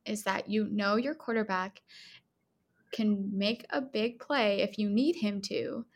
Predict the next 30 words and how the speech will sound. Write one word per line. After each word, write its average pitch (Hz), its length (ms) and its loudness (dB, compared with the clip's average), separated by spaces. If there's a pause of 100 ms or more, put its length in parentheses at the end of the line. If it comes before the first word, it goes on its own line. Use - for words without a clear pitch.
(760)
if 214 160 2
he's 220 200 2
protected. 254 680 0 (540)
Unfortunately, 208 760 2
we 214 140 4
didn't 254 140 8
really 240 200 4
see 240 200 0
that 190 200 2
in 156 120 -2
this - 160 -6
game. - 300 -10 (920)
And 214 300 2 (140)
this 226 160 4
is 254 140 0
a 233 60 4
thought 214 340 2
that 196 340 0 (800)
I've 254 240 6
brought 214 160 6
up 214 140 4
on 214 120 4
the 208 60 0
pod 208 480 0
before. 220 640 4
It's - 180 -2
not 220 260 2
new. 190 540 2 (500)
I 220 80 4
think 202 220 2